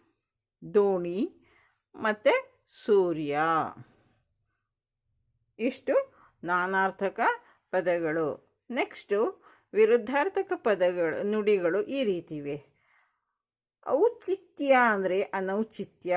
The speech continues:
ವಿರುದ್ಧ. ಒಡೆತನ ಅಂದರೆ ಆಳ್ತನ, ಔದಾರ್ಯ ಅಂದರೆ ಅನಾ-, ಆ, ಅನೌದಾರ್ಯ, ಅನುಪಮ ಅಂದರೆ ಉಪಮ, ಎದೆಗಾರ ಅಂದರೆ ಭಯಸ್ಥ, ಉಪಮೆ ಅಂದರೆ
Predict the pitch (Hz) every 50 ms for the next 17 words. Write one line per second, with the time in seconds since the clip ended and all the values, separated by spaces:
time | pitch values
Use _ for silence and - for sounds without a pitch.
0 | 175 170 170 180 170 170 175 160 165 180 175 151 - - - _ _ _ 214 208
1 | 202 214 254 269 349 - - - 381 294 269 254 247 240 233 214 202 202 196 180
2 | 190 202 190 143 143 165 165 175 185 185 190 - 185 180 185 185 202 233 415 480
3 | 453 - - _ _ _ _ _ _ _ _ - - 208 208 202 202 190 220 220
4 | 220 262 311 311 302 294 269 240 226 208 190 185 185 185 190 180 151 165 165 170
5 | 170 180 185 202 196 - - 185 190 185 185 175 175 165 - - - - 190 202
6 | 214 220 247 269 269 214 196 208 190 180 165 160 156 156 160 165 170 190 330 415
7 | - - - - - - - - - 202 214 233 262 311 415 415 427 381 330 302
8 | 262 247 233 214 208 196 185 180 180 170 170 156 160 175 208 302 415 392 - _
9 | - 196 196 - - 196 180 175 170 160 160 160 165 202 370 392 - _ _ _
10 | _ _ - 175 202 208 202 226 254 277 311 320 294 302 339 370 415 415 392 381
11 | 254 190 202 185 165 165 170 180 180 170 165 165 175 160 156 175 175 185 - -
12 | - _ - - - 165 - 165 208 320 427 427 - - - - - _ _ -
13 | 208 220 220 - 214 214 214 220 233 254 269 277 - - - - 196 196 190 185
14 | 185 180 190